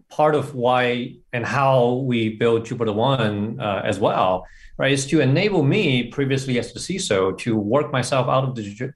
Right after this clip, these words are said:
the job. If I can have sufficient automation to handle a lot of those things that I need to do day to day or my team needs to do day to day,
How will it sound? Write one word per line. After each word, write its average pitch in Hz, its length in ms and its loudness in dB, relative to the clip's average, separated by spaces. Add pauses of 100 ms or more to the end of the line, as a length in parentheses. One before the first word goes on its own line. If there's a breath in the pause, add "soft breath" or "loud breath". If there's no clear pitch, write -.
the 117 100 2
job. 175 420 0 (400 loud breath)
If 120 180 0
I 165 140 2
can 160 200 0
have 127 380 0
sufficient 135 720 0 (400)
automation 139 880 0
to 120 160 0
handle 139 680 4 (300 loud breath)
a 131 80 0
lot 147 200 4
of 139 100 0
those 135 180 4
things 143 360 0
that 123 180 0
I 131 160 0
need 160 160 0
to 127 80 -4
do 131 320 2
day 123 160 -2
to 110 100 -6
day 143 220 -2
or 127 120 0
my 117 140 -2
team 202 280 -4
needs - 200 -6
to 120 60 -14
do 113 160 -2
day 104 140 0
to 107 100 -4
day, 117 440 0